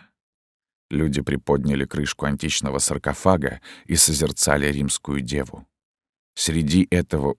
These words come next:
ужаса, когда паписты и реформаторы соперничали между собой в жестокости и насилии,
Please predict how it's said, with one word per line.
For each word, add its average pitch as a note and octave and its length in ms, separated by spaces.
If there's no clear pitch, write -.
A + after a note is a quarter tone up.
ужаса, E2 640
когда D#2+ 320
паписты F2+ 640
и D2+ 60
реформаторы D2+ 880
соперничали D#2+ 840
между D2+ 300
собой D#2+ 340
в C2+ 60
жестокости E2 760
и D2 60
насилии, D#2+ 680